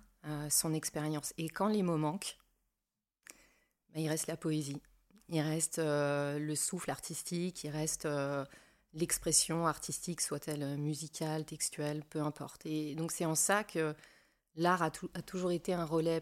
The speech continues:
privilégié d'expression, euh, de la méditation, pour justement e-, exprimer cette part de, de vie sensible. Euh, voilà,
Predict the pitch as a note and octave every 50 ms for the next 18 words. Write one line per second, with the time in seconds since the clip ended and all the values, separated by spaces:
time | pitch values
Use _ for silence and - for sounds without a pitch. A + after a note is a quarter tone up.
0 | - - - - - - G3+ E3+ F3+ F3+ E3+ F3 E3+ E3 D#3+ E3+ F3 F3 D#3+ D#3+
1 | D3+ - - - D3+ C#3+ - - F3 G3 G3+ G#3+ - _ _ _ _ - D3+ D3
2 | D3 D3 D3 D3 C#3+ C#3 C#3 C#3 D3+ D#3 D#3 D3+ D3 D3+ D#3+ D#3 D3 C#3+ D3 -
3 | D#3 C#3+ - - - G#3 G#3 G2+ - - D#3+ D3+ D3 - - D#3 D3+ D3+ E3 E3
4 | D#3+ - - - - - - - - E3 E3 - - - - E3+ E3 E3 F3 F3+
5 | F3 - - D3 - - - D#3 D3 D3 D3 D3+ C#3+ C#3+ C3+ C3+ C3+ C#3 _ -
6 | _ _ _ _ _ _ _ _ _ _ D#3+ D#3+ D3+ D#3+ - - D#3+ D3+ - -
7 | - D#3+ C3+ C3+ C3+ - - - _ _ - C#3+ D3 C#3 C3+ C3+ C#3 C3+ C3+ C#3
8 | C#3 C#3+ D3 _ _ _ _ _ _ _ _ _ _ _ _ _ _ _ _ _
9 | _ _ _ _ _ _ - - - - - - - - _ _ _ _ _ _
10 | _ _ _ _ _ _ _ _ _ _ _ _ _ _ - C#3+ C3+ C#3 C#3 C3